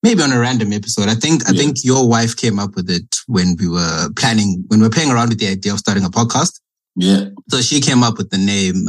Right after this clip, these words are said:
Speaker 1: um, to emphasize that Mister Maps is indeed, uh, is it six foot four?
Speaker 2: Six four.
Speaker 1: Six four. Um, and then from time to time, I lift weights. So
Speaker 2: Sena used to be a
Speaker 1: Six foot
Speaker 2: gym
Speaker 1: weights.
Speaker 2: guys. He used to be a little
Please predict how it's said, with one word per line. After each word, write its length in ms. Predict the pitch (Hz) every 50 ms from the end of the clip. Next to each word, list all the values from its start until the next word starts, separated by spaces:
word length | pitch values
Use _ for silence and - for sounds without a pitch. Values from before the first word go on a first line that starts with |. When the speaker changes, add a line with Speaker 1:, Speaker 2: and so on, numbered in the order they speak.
| - -
Speaker 1:
um, 580 | - - 90 87 90 90 85 85 92 95 107 - _ _ _ _ - - -
to 320 | - 123 113 107 107 107 - -
emphasize 720 | 151 151 139 123 120 - - 123 107 95 87 85 - - -
that 160 | 92 90 90 - - - -
Mister 240 | 104 - - - 95
Maps 340 | 98 98 98 95 - - - -
is 120 | 107 95
indeed, 460 | 98 98 95 98 107 117 127 127 131 - _ - - - - - _ _ -
uh, 160 | - 110 123
is 100 | 143 127
it 60 | 120 110
six 220 | - - 175 -
foot 120 | - 180
four? 280 | - - 190 220 - - - _ _ _ _ _ _ _ _ _ _ _ -
Speaker 2:
Six 260 | - 104 98 - -
four. 520 | - 170 196 214 208 202 - - - - - _ _ _ _ _ _ _
Speaker 1:
Six 260 | - - - 127 120 -
four. 300 | - 151 139 160 220 233 226 - _ _ _ _
Um, 380 | 120 117 117 110 110 110 107 110 107
and 160 | 127 123 117
then 240 | 127 127 123 123 113
from 220 | - - 120 120
time 260 | 110 - 139 131 131 120
to 100 | - 113
time, 380 | - - 117 107 104 101 101 98 -
I 120 | 101 101
lift 260 | 98 101 104 - -
weights. 320 | - 90 85 80 - - -
So 600 | - - 87 80 73 73 76 - - - - _ _ _ _ _ _ _ _ _ _ _
Speaker 2:
Sena 240 | - - 247 269 254
used 200 | 208 226 233 226
to 60 | -
be 160 | - 131 120 110
a 40 |
Speaker 1:
Six 220 | - - - - -
foot 120 | - 202
Speaker 2:
gym 80 | - -
Speaker 1:
weights. 240 | 104 - - 170 165
Speaker 2:
guys. 320 | 98 98 - - - - _ _ 104 - _ -
He 140 | 104 107 117
used 180 | 131 139 - -
to 100 | 131 98
be 160 | 95 110 107
a 40 | 104
little 300 | 113 131 123 98 - -